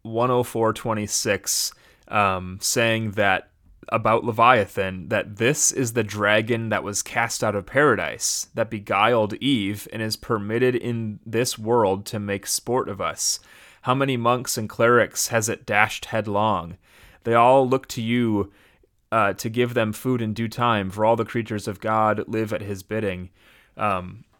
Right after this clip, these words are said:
super, I, I wish I had, like, the fuller context of that passage, but, like, as I was reading a couple different,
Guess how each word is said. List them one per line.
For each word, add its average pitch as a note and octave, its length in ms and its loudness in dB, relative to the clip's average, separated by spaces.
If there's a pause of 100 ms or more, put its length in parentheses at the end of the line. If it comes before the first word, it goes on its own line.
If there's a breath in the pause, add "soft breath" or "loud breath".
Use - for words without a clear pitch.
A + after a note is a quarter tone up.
(140)
super, D#3+ 460 0
I, A#2+ 180 2
I B2+ 80 6
wish C#3+ 240 0
I C3+ 140 4
had, A#2+ 240 2
like, G#2+ 180 2
the G#2+ 80 -4
fuller A2+ 340 -4
context G#2+ 600 -6
of G#2+ 100 -10
that G#2 160 -2
passage, G2+ 600 -4
but, A2 80 -4
like, G2+ 180 -2
as A2+ 180 2
I A#2 80 6
was G#2+ 220 -2
reading A2 260 -2
a F#2+ 80 -6
couple A2 280 -6
different, G2+ 440 -8